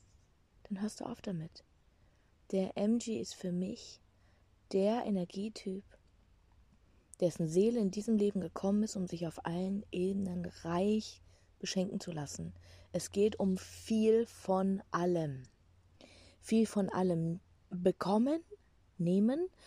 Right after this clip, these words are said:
und viel von allem geben und schenken. Und wenn du eins von beiden nicht darfst oder beides nicht darfst, weil du Traumata hast, weil du konditioniert wurdest, weil du falsch gemacht wurdest,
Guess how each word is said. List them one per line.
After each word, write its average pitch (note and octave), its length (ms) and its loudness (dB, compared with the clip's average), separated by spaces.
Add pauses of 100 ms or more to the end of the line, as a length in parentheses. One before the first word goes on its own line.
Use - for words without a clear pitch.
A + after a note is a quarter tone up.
(180)
und A3 180 4
viel D4 280 2
von A#3+ 300 -2
allem A3 600 -2
geben G#3+ 560 4 (140)
und - 80 -10
schenken. G3 680 -2 (1000)
Und G3 80 4
wenn G#3+ 140 6
du G#3+ 160 2
eins B3 280 2
von B3+ 200 2
beiden A3 340 6
nicht G#3 200 0
darfst A#3 340 0
oder G3 120 4
beides A3+ 400 2
nicht G#3 240 -2
darfst, D#3+ 500 -8 (360)
weil F3 100 2
du F3 100 -6
Traumata G#3+ 680 0
hast, - 220 -10
weil F3 100 -2
du F3+ 40 -6
konditioniert F3+ 720 -4
wurdest, F#3 220 -2
weil F#3 80 0
du G3 80 0
falsch G#3+ 440 -4
gemacht A3 420 -4
wurdest, - 560 -12